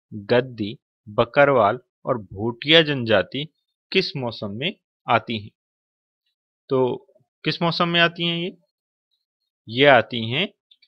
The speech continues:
गर्मियों में। क्यों? क्योंकि ये जो जातियां होती हैं ये मौसम प्रवासी जातियां होती हैं। तो हिमालय में उस वक्त बहुत ज्यादा ठंड पड़ रही होती है और इनका मुख्य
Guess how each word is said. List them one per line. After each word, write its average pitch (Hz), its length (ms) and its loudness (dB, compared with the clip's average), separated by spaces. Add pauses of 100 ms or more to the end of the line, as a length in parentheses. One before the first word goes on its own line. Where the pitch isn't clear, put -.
(640)
गर्मियों 120 540 0
में। 85 200 -10 (400)
क्यों? 196 220 0 (460)
क्योंकि 147 600 -2 (120)
ये 139 340 -2
जो 190 140 -2
जातियां 143 500 4
होती 110 340 -6
हैं 135 140 -4
ये 143 280 0
मौसम 135 460 0
प्रवासी 139 420 0
जातियां 110 380 -2
होती - 280 -20
हैं। - 60 -20 (480)
तो 147 80 0
हिमालय 123 560 2
में 151 140 -6
उस 151 240 -6
वक्त 151 160 -4
बहुत 131 180 -4
ज्यादा 131 200 4
ठंड 135 340 -6
पड़ 135 140 0
रही 131 160 0
होती 123 280 -4
है 123 80 -4 (420)
और 123 420 6
इनका 131 340 4
मुख्य 135 520 0